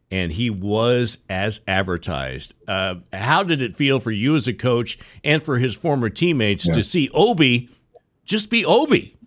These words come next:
Speaker 2: Yeah, you know, I, I didn't get a chance to see the game live. I think some of our guys were able to watch it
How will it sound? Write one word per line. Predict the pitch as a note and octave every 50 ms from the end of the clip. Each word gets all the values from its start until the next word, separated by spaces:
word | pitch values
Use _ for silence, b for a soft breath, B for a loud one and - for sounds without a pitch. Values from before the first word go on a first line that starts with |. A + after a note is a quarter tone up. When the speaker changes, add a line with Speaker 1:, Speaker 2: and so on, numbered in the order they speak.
| _ _ _ _ _ _ _ _ _ _ _ B B B B B B B B B
Speaker 2:
Yeah, | - C3 D3+ C#3+ B2+ A2+
you | G#2 G2 G#2
know, | G#2+ G#2+
I, | G#2+ A2+ G#2+ - G#2+ A#2
I |
didn't | A#2 B2+ B2 A#2
get | A#2 A2+
a | G2+
chance | - - A2+ A2 G#2 F2+
to |
see | - - A2+ G#2
the | F#2
game | E2+ G2 G2 F#2+ F#2
live. | F#2 F#2 F2+ F2+ F2+ F2+
I | F2 E2+
think | - G2+ G2 -
some | - G2+ F#2+ F#2+
of | F2 F2
our | E2+ E2
guys | D2+ F2 E2+ F2 E2+ D#2 D#2
were | F2
able | E2+ E2 D#2 D#2+
to | D#2+
watch | D2+ D#2 D#2+ E2 D#2+ D2+ -
it | E2+ D#2 - -